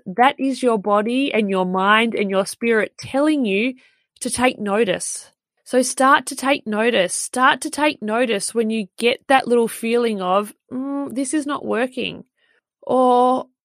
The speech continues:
"That makes me feel uncomfortable," or, "That makes me feel really good." Starting to listen to these whispers,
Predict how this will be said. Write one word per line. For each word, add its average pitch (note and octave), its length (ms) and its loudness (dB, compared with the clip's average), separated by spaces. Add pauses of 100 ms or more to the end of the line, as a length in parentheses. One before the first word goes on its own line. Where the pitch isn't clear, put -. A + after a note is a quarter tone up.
(220)
"That A3 260 0
makes C4 300 0
me C4 100 0
feel A3+ 300 -4
uncomfortable," G#3 840 -4
or, A3 360 2 (320)
"That G3+ 360 0
makes E4 360 2
me D4+ 120 0
feel C4 320 0
really B3 260 2
good." B3 340 -2
Starting B3 760 2
to E4+ 160 -4
listen C4 480 -2
to A#3+ 120 -8
these A3 320 -2
whispers, - 720 -8